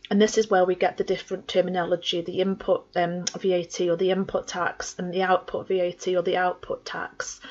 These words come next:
So we have a company, um, who obviously charges, um, V A T on top of their price of their goods and services. So when they sell products or services,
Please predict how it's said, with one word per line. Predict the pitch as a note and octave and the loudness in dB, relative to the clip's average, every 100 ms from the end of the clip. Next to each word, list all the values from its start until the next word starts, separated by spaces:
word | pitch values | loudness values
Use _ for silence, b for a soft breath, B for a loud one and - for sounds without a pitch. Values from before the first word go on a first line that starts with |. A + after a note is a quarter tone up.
| B B B B - | B B B B -14
So | - G#3 G3 G3+ - _ _ _ _ - - | 4 6 8 4 -2 _ _ _ _ -12 6
we | G#3 | 8
have | G#3 G#3 | 8 6
a | A3 A3 | 6 4
company, | G3 G3+ F#3+ F3+ F3+ F3 B B B - | 4 2 0 0 -4 -6 B B B 2
um, | F#3+ F#3+ F#3 F3+ F#3 - - | 4 6 6 4 -2 -4 0
who | G3 F#3+ F#3+ | 6 8 10
obviously | F3+ G3 F#3+ G3 G3 | 8 6 4 0 0
charges, | - G3 F#3 F#3+ G3+ F#3+ F3 - - | 4 8 8 6 4 2 0 -8 -2
um, | F#3+ F#3 | 2 2
V | F#3+ G3 | 2 4
A | F3+ F3 | 4 0
T | - F#3 | -2 0
on | F3 F3+ | 0 -2
top | - F3 | -6 -4
of | G3 - | -4 2
their | F3 | 0
price | E3+ - F#3+ F3 E3+ - | 2 4 4 4 0 -4
of | E3+ E3+ | -6 0
their | F3 | 0
goods | E3+ F#3+ F#3 F3+ | 2 -2 -2 -6
and | F3 | -4
services. | - F3+ F3 - D#3+ D#3+ E3 | 2 2 2 -6 -6 -6 -10
So | - - - F#3+ | -12 -14 0 2
when | F#3 F#3+ G3 | 4 2 2
they | F#3+ | -2
sell | F#3 - F3+ | -2 2 2
products | F3+ F#3 F3 E3+ - - | 2 0 2 0 -2 -2
or | F3 | -2
services, | - F3 E3+ - F3 E3 E3 - | 0 -2 -4 -4 -2 -2 -4 -10